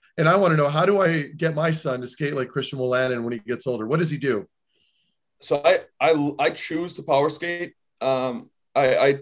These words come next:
Speaker 2: in, we had, in Ottawa, we have Shelly, and I, I would ask Schwartzy, I'd say, "Hey, can you get me set up with Shelly as much as you can?"
Speaker 1: Yeah.
Speaker 2: Um, so when I was doing shoulder rehab, I was skating with her two, three times a week. And then the rest I would do whatever by myself or with Schwartzy. And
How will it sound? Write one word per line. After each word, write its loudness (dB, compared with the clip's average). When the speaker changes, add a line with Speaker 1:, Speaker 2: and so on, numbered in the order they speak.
Speaker 2:
in, -4
we 0
had, 2
in 0
Ottawa, 0
we 0
have -2
Shelly, -2
and -4
I, -2
I 0
would -2
ask -2
Schwartzy, -4
I'd -6
say, -6
"Hey, -4
can -8
you -8
get -4
me -6
set -2
up -2
with -6
Shelly -6
as -10
much -10
as -16
you -14
can?" -10
Speaker 1:
Yeah. -2
Speaker 2:
Um, -12
so -6
when -2
I -2
was -6
doing -2
shoulder -4
rehab, -6
I -4
was -8
skating -8
with -10
her -6
two, -8
three -12
times -10
a -10
week. -8
And -10
then -8
the -6
rest -8
I -4
would -6
do -8
whatever -8
by -8
myself -10
or -8
with -10
Schwartzy. -8
And -12